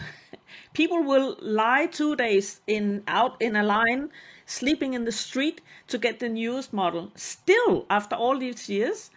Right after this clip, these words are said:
and it, they don't even know, once they buy it, they don't know how it's different.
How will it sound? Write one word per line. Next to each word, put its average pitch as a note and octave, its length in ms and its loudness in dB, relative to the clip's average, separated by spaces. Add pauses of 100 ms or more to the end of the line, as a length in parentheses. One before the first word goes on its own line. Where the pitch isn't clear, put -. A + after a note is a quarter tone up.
(560)
and B3+ 140 0
it, C#4+ 200 -8
they D#4 240 4
don't G#4 240 -2
even F4+ 360 2
know, C4 160 -2
once C4+ 420 -2
they F4+ 140 2
buy B3+ 260 -2
it, F#4 240 -4
they D4+ 240 2
don't G#4+ 280 0
know G4 240 4
how F#4+ 180 0
it's F#4 160 -2
different. - 480 -6